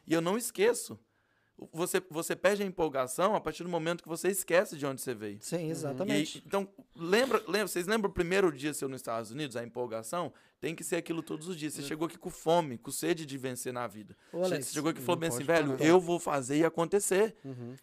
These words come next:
Speaker 1: E você, quando, a partir do momento que você esquece que você falou isso, a sua vida é a mesmice.
Speaker 3: Uhum, com
Speaker 2: Pegando,
Speaker 3: certeza.
Speaker 2: pegando essa deixa que você falou de lembrar de onde você veio, vamos entrar um pouco na sua história, então, né? Ah,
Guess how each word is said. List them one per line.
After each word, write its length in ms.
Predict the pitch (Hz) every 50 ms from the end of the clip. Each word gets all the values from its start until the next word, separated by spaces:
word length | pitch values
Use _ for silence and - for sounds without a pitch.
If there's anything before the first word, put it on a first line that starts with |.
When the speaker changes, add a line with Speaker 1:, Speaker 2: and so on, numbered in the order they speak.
| _ _
Speaker 1:
E 140 | 160 170 175
você, 340 | 160 180 175 - 180 185 -
quando, 220 | - - 185 196
a 40 | 185
partir 180 | 160 180 175
do 40 | 208
momento 260 | 220 196 190 196 180
que 80 | - -
você 220 | 151 160 - 165
esquece 800 | 165 - - - - - 147 170 208 208 - - - 143 131 127 127 -
que 80 | -
você 280 | 123 120 123 - - 127
falou 300 | - - 117 117 117 120
isso, 400 | 139 190 247 247 - - - 107 - _ _ _ _ _ _ _ -
a 80 | - 143
sua 160 | - 175 170
vida 240 | 135 139 151 147 160
é 120 | 160 165
a 60 | 170
mesmice. 560 | 170 185 202 202 208 202 175 143 - - - _ _ _ -
Speaker 3:
Uhum, 300 | 131 127 113 110 107 107 113 - -
com 100 | - 123
Speaker 2:
Pegando, 400 | 117 196 - 214 233 247 247 226
Speaker 3:
certeza. 240 | 190 143 - - _ _ _ _ _ _ -
Speaker 2:
pegando 280 | 165 165 180 214 220 233
essa 220 | - - 208 185
deixa 440 | 160 151 165 185 196 190 - - 143
que 80 | 143
você 240 | 147 143 143 - 160
falou 320 | 147 - 151 147 156 165 151
de 100 | 139 147
lembrar 580 | 151 160 160 156 143 139 127 143 165 170 180
de 120 | 165 143 147
onde 220 | 151 156 156 143
você 160 | - - 143 135
veio, 440 | 123 127 147 180 180 156 139 117 - _ _ _ _ _ _ _ _ _
vamos 260 | - 165 196 220 247
entrar 300 | 247 226 196 214 214 220
um 120 | 220 220 196
pouco 280 | 180 214 196 190 -
na 140 | 185 175 165
sua 180 | 147 - 175 170
história, 440 | 151 - - - 143 139 143 151
então, 340 | 165 160 - - 123 101 92 - _ _ _ _ _ _ -
né? 240 | 143 143 156 170 170 - _ _ _ _ -
Ah, 300 | 147 147 143 139 139 139